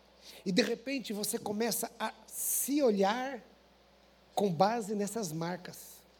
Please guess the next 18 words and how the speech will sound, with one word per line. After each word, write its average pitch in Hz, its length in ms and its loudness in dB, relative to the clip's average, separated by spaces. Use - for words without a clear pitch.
Pessoas 247 440 6
que - 100 -6
foram 220 200 0
abusadas. 190 800 -2
Eu 220 100 4
vou 262 100 4
trazer 214 320 6
aqui - 140 -4
o 220 40 -2
pastor 226 320 0
Jordélio 208 380 2
para 196 100 -6
pregar 196 300 0
sobre 202 200 -4
isso 190 100 -6
aqui 202 120 -8
na 208 80 -2
igreja. 165 360 -2